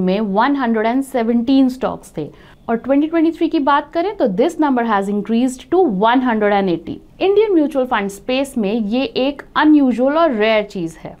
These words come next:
दूसरे स्मॉल कैप फंड्स इतने ज्यादा स्टॉक्स में इन्वेस्ट नहीं करते हैं। आइए निपॉन इंडिया स्मॉल कैप फंड के पोर्टफोलियो में number of stocks को उसकी कैटेगरी एवरेज से कंपेयर करें।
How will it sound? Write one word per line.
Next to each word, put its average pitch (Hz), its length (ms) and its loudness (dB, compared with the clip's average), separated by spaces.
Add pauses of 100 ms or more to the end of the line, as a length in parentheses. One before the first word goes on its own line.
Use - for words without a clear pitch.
(100)
दूसरे 330 320 2
स्मॉल 262 280 0
कैप 190 320 -2
फंड्स 240 300 -2
इतने 349 320 -2
ज्यादा 208 280 0
स्टॉक्स 190 360 -6
में 196 100 -4
इन्वेस्ट 190 420 -2
नहीं 202 280 0
करते 156 300 -8
हैं। - 240 -14 (320)
आइए 339 160 2
निपॉन 277 380 2
इंडिया 233 220 -2
स्मॉल 220 300 -4
कैप 190 280 -4
फंड 247 280 0
के 247 100 0
पोर्टफोलियो 240 640 0
में 214 160 0
number 240 360 2
of 226 180 -2
stocks 180 340 -4
को 285 200 -2
उसकी 254 380 -6
कैटेगरी 247 520 0
एवरेज 185 320 -2
से 330 120 -2
कंपेयर 233 500 0
करें। 135 280 -14